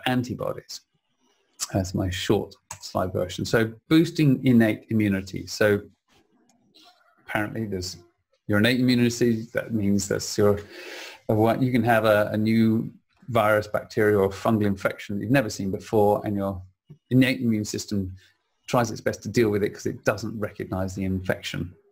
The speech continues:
So, so you think about neutrophils and lymphocytes to go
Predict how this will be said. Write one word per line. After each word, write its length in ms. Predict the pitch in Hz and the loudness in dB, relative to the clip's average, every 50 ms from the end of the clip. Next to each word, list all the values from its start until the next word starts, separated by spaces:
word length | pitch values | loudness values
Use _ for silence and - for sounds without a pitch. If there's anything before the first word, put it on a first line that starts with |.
| _ _ - 147 | _ _ -20 -16
So, 380 | - - 107 98 98 98 92 92 92 _ _ _ _ _ _ _ _ _ _ _ _ - - - | -6 -2 0 0 0 0 -2 -6 -10 _ _ _ _ _ _ _ _ _ _ _ _ -14 -10 -6
so 140 | - 101 101 | -4 -2 -2
you 100 | 98 95 | -2 -2
think 180 | 104 101 - | -2 -4 -6
about 140 | - 90 92 - - - 123 | -8 -10 -10 -10 -8 -2 2
neutrophils 580 | 123 127 120 117 - 113 - - 110 104 98 | 4 4 4 4 2 -2 -2 0 0 0 0
and 140 | 98 95 98 | 0 0 0
lymphocytes 580 | 104 101 101 - 101 - - 95 101 - - - | 0 0 -2 -4 -6 -4 -2 -2 -2 -2 -6 -10
to 80 | - | -8
go 340 | - - 104 101 101 98 - | -4 0 2 2 2 2 0